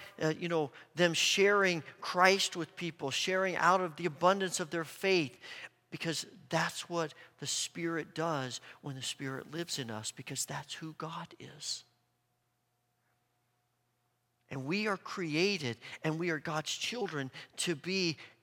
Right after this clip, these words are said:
avenues and channels of blessing and abundance and generosity.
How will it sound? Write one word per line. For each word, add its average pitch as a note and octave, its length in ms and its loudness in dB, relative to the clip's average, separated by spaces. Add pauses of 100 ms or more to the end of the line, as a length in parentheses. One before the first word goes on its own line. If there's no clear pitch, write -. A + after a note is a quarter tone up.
avenues D#3+ 800 -2
and B2+ 140 -8
channels E3 800 -4 (560)
of - 80 -10 (100)
blessing C#3 580 -4 (140)
and C3+ 140 -10
abundance C3 720 -8
and C3+ 100 -12
generosity. B2 840 -10